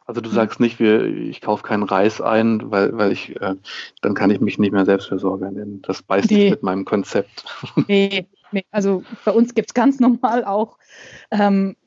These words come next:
Speaker 2: Reis und, und importierte Sachen auch, ja. Manche Sachen wachsen
Speaker 1: Mhm.
Speaker 2: hier halt einfach nicht. Und ich, ich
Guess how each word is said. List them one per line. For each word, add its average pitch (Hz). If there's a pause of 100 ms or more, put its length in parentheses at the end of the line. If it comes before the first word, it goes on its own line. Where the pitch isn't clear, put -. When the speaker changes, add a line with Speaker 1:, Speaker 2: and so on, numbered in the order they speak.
(600)
Speaker 2:
Reis 220
und, 214
und 202
importierte 226
Sachen 190
auch, 175
ja. 220
Manche 226
Sachen 214
wachsen 285
Speaker 1:
Mhm. 202
Speaker 2:
hier 196
halt -
einfach 190
nicht. 196
Und 196
ich, - (580)
ich -